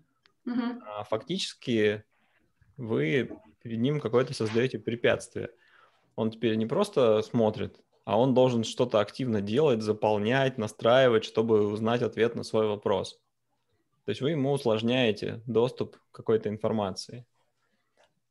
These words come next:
Speaker 2: А можно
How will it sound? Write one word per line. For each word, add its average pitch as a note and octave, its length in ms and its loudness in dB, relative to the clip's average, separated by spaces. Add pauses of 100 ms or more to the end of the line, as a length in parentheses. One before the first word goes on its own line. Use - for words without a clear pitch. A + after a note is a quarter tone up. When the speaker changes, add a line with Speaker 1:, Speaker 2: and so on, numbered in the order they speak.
(100)
Speaker 2:
А A2 680 -2 (1200)
можно C3+ 680 2